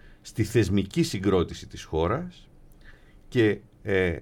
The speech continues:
ένα άλλο σημείο είναι ποιοι εστίασαν στην κοινωνική πολιτική. Αυτό που κατεξοχήν, ε, είδα και επιβεβαίωσα, ε, κοιτάζοντας από πιο κοντά αυτή την περίοδο, είναι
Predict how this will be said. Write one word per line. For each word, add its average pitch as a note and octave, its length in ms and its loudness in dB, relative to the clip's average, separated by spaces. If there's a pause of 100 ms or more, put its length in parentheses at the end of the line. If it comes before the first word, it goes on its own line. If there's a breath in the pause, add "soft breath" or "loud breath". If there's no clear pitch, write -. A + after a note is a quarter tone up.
ένα B2 400 0
άλλο D3+ 280 4
σημείο D#3+ 400 -2
είναι F#3 120 0
ποιοι F3+ 240 -2
εστίασαν F3+ 360 0
στην D#3+ 160 -4
κοινωνική C3+ 520 2
πολιτική. D#2 580 -4 (1000)
Αυτό - 320 0
που - 100 -12
κατεξοχήν, G#2+ 800 0 (640 soft breath)
ε, E2 340 2
είδα B2 280 4
και F#2 260 -2 (340)
επιβεβαίωσα, G2+ 880 0 (800)
ε, E2+ 200 -4
κοιτάζοντας G2 680 0
από F2+ 160 -2
πιο A#2 160 0
κοντά G2 260 2
αυτή F2+ 160 -2
την F2 120 -6
περίοδο, F#2 580 2 (680 loud breath)
είναι D3 380 0